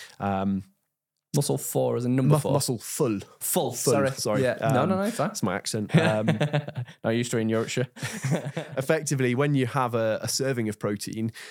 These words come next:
Speaker 1: there's only about twenty, yeah, as I say, about twenty or thirty grams of that that will go into the muscle.
Speaker 2: Yeah.
Speaker 1: The rest of it will then be kind of burnt off effectively or used in sort of other, other areas of the body,
Speaker 2: Yeah.
Speaker 1: um,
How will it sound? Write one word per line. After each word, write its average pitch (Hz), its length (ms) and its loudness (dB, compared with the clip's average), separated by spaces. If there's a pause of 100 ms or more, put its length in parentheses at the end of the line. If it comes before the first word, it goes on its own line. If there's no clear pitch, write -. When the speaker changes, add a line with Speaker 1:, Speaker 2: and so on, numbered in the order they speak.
(120)
Speaker 1:
there's 113 140 2
only 127 220 4
about 113 240 -2
twenty, 107 480 -4
yeah, 101 260 -4
as 117 140 -4
I - 20 -6
say, 110 120 -2
about 98 200 -2
twenty 110 360 -2
or 98 60 -2
thirty 104 360 -4
grams 104 360 -2
of 101 60 -4
that 98 220 -4
that 107 80 -10
will 107 160 -12
go 98 200 -2
into 110 220 0
the 104 80 -4
muscle. 135 360 -2 (120)
Speaker 2:
Yeah. - 240 -10
Speaker 1:
The - 80 0
rest 123 320 2
of 104 80 -2
it 101 100 -2
will 110 140 -4
then 107 380 0
be 101 440 -4 (100)
kind 90 260 -8
of - 180 -12 (500)
burnt 95 220 -2
off - 320 -12 (100)
effectively - 580 -6
or 104 180 -4
used 104 340 -2
in 98 240 -2 (140)
sort 101 200 -4
of 98 80 -6
other, 95 360 -6 (100)
other 101 280 -6 (300)
areas 101 360 -4
of 104 60 -8
the 98 60 -8
body, 120 340 -2 (220)
Speaker 2:
Yeah. 113 100 -12
Speaker 1:
um, 98 440 -2